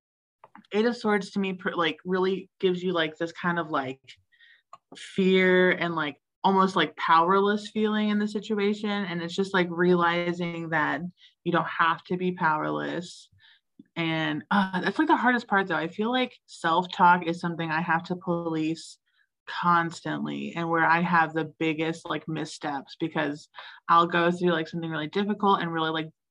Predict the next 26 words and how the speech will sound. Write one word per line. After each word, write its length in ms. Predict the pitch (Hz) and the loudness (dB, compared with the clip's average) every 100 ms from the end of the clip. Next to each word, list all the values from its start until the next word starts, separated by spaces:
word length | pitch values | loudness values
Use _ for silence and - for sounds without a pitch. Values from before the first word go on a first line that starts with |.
| - | 0
beat 180 | 180 185 | 2 4
myself 440 | 190 185 180 170 | 2 4 2 4
up. 240 | 175 175 190 | 4 4 4
And 160 | 185 185 | 0 0
then 80 | |
when 100 | 202 | 0
it's 100 | 208 | -2
over, 360 | - 175 190 196 | -2 -2 2 2
I, 180 | 175 180 | 6 4
like, 140 | 208 | 4
even 340 | 165 196 190 196 | 2 0 0 0
feel 220 | 185 170 | -2 -4
bad 480 | 170 165 165 156 147 | -6 -2 0 0 -2
about 240 | 160 156 | -6 -6
the 80 | 160 | -6
way 100 | 156 | -4
I 280 | 151 185 185 - | 0 0 0 -6
was 240 | 165 160 - | -8 -8 -6
talking 420 | - 175 170 170 | 2 2 2 -4
to 100 | 175 | -4
myself. 600 | 156 160 175 170 143 180 _ - - - - - _ _ | -6 2 4 4 2 -6 _ -20 -20 -20 -20 -20 _ _
So 400 | - 180 170 170 | -4 -2 0 -2
it's 260 | 165 170 | -4 -4
such 240 | - 180 208 | -2 -2 -2
a 60 | |
journey. 600 | 190 170 165 165 151 139 | -2 0 0 -2 -6 -8